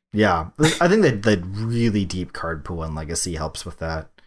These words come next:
Um, also, the fact that the format is so, so I think the strategic, or maybe how, how, how to describe it. I think Legacy is actually very homogenized around Brainstorm and Force of Will decks, but there is, like, a huge variety to those decks,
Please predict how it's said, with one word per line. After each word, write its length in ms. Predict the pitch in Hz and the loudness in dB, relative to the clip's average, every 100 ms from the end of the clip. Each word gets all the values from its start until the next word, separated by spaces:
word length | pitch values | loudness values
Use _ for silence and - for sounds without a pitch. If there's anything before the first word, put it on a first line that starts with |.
| _ _ _ _ _ _ _ 101 | _ _ _ _ _ _ _ -2
Um, 280 | 85 80 - | -2 -2 2
also, 440 | 131 147 160 127 | 2 6 4 4
the 180 | - 107 | 2 -2
fact 260 | - 117 - | 2 0 2
that 120 | 156 | 0
the 60 | 143 | 0
format 380 | 107 98 104 101 | 0 0 0 0
is 100 | - | -2
so, 540 | - 101 95 92 107 - _ _ _ _ _ _ _ _ _ _ _ _ _ _ - | 0 2 2 2 0 -8 _ _ _ _ _ _ _ _ _ _ _ _ _ _ -4
so 200 | - 185 | 2 4
I 100 | 156 | 6
think 180 | 170 220 | 4 4
the 140 | 175 | 4
strategic, 840 | - - 110 - 113 117 156 156 - _ _ _ _ _ | 4 0 -2 -2 -2 2 2 2 -16 _ _ _ _ _
or 120 | 143 | 2
maybe 180 | 151 156 | 2 0
how, 200 | 113 110 - | -2 -4 -4
how, 320 | 110 131 120 | -2 0 2
how 120 | 104 104 | 2 -2
to 60 | |
describe 300 | 76 - 92 | -2 -4 -2
it. 100 | 78 - - - | -6 -12 -8 2
I 60 | 160 | 6
think 160 | 180 | 6
Legacy 340 | 135 135 139 120 | 6 6 4 4
is 80 | |
actually 260 | 104 95 110 | 2 2 0
very 180 | 92 90 | 2 0
homogenized 720 | 95 85 90 95 95 92 - | 0 -2 -2 -2 0 -2 -4
around 420 | 92 85 78 69 _ | -4 -4 -6 -10 _
Brainstorm 560 | 82 85 87 - 98 101 | -8 -4 -4 -2 0 -2
and 260 | 87 85 | -2 -8
Force 320 | - - 87 127 | -8 -6 -4 0
of 80 | |
Will 140 | 139 151 | 0 2
decks, 460 | 165 175 - - _ _ _ 113 - - | 0 0 -4 -6 _ _ _ -8 -6 2
but 260 | 127 113 | 2 2
there 220 | 110 104 101 | 2 2 2
is, 140 | 101 | 2
like, 220 | 101 - | -2 -4
a 60 | 98 | -10
huge 340 | - 120 107 | -6 -6 -4
variety 680 | - 95 80 85 113 139 165 | -4 -4 -2 0 2 4 4
to 140 | - | 2
those 260 | 180 180 175 | 2 2 2
decks, 440 | 185 196 - - | 4 2 2 -4